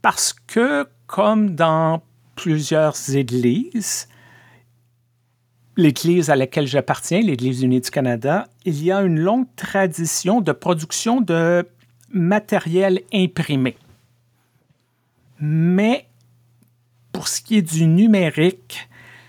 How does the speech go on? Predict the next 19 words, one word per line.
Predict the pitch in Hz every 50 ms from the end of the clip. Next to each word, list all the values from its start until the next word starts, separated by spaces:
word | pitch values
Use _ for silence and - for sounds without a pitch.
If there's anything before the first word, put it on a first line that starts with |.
| _ _ _ _
c'est | - - - - - - - 269 294 226
plus | - - - 208 190
difficile | 147 131 170 165 - - 147 - - - 143 139 151 156 156 156 156 156 160 156 151 - - _ _
pour | - 196 190 190 -
plusieurs. | - - 156 139 127 123 - - 73 - - - - - - - - - - - _ _ _ _ _ _ _ _ _ _ _ - - _ _ -
Et | 196 185 208 233 - _ _ _ -
je | -
suis | - - 175
très | 160 - - - - 240 247 220 180
heureux | 196 175 - 185 220
d'avoir | 202 202 156 143 156 156 151
accepté | 156 - - - - 170 - - - _ _ - 214 220 226 220 233 233
ce | 208 - - -
contrat | 160 - - 175 156 147 131 - - 196 233 254 - _ _ _ _
parce | - 262 - - - - - 196 185 - -
que, | - 185 185 208 208 214 - - _
à | - 180 165
quelque | - - - 185 170 160 - - 156
part, | 151 - - 165 156 165 165 165 175 175 170